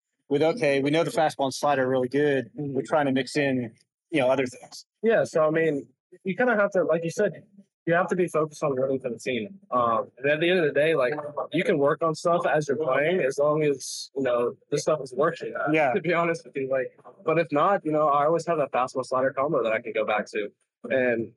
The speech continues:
Speaker 2: I feel like that's one great thing about being with Coach Anderson is he, he understands that I'm trying to work on these things, and he, he wants to help as much as he can. But, you know, at the end of the day, if, like, if the hitters are hitting or I'm not hitting my spots with those secondary pitches, he's gonna revert back to that we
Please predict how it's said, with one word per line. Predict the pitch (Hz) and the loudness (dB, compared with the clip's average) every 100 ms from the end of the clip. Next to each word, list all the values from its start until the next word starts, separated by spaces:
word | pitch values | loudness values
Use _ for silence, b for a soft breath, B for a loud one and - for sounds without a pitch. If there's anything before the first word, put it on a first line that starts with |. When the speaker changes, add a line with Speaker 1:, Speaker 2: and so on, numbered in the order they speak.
| - 127 | -10 -4
Speaker 2:
I | 131 123 | -2 0
feel | 156 | 0
like | 151 | 2
that's | 143 143 | 0 0
one | 147 135 | -2 0
great | 139 139 | -2 -2
thing | 139 147 | -2 -2
about | 135 131 127 123 _ | 0 2 2 0 _
being | 143 143 131 | -2 0 -2
with | 127 | -2
Coach | 143 135 | -4 -2
Anderson | 131 143 143 127 | -2 -2 -4 -6
is | 120 | -6
he, | 147 139 120 | -6 -6 -4
he | 147 | -2
understands | 147 131 127 131 143 | 0 -2 -2 0 0
that | 123 | -2
I'm | 127 | -2
trying | 123 139 131 | -2 -2 0
to | 120 | 0
work | 117 123 | -2 -2
on | 127 | -4
these | 131 | -4
things, | - 139 151 120 | -2 0 0 -4
and | 120 135 | -8 -6
he, | 127 127 | -4 -2
he | 135 | 0
wants | 143 156 | 0 0
to | 131 | 0
help | 143 135 | 0 -2
as | 120 | -2
much | 143 143 | -4 -4
as | - | -18
he | |
can. | - 143 147 131 | -10 -2 -2 0
But, | 120 110 _ _ _ | -4 -4 _ _ _
you | 139 | 0
know, | 139 | 2
at | 131 135 | 2 2
the | 143 | 0
end | 143 | 0
of | 113 | 0
the | |
day, | 120 165 | 2 2
if, | 127 | 2
like, | 120 113 - | -2 -4 -6
if | 123 | -6
the | 120 | -4
hitters | 131 143 147 | 0 0 -2
are | 123 | -2
hitting | 135 151 160 | 0 0 2
or | 120 | 2
I'm | 131 | 2
not | 139 127 123 120 | 0 -2 -6 -12
hitting | - 147 | -4 0
my | 131 | 0
spots | 123 135 139 139 | -2 -2 -2 -2
with | 131 | -4
those | 127 - | -6 -8
secondary | - 131 143 127 | -4 -2 0 0
pitches, | 123 156 147 120 | 0 -4 -4 -6
he's | 120 - | -8 -4
gonna | 127 | -2
revert | 120 117 123 113 | 0 0 0 0
back | 117 | -2
to | - | -2
that | 120 | -4
we | 113 | -2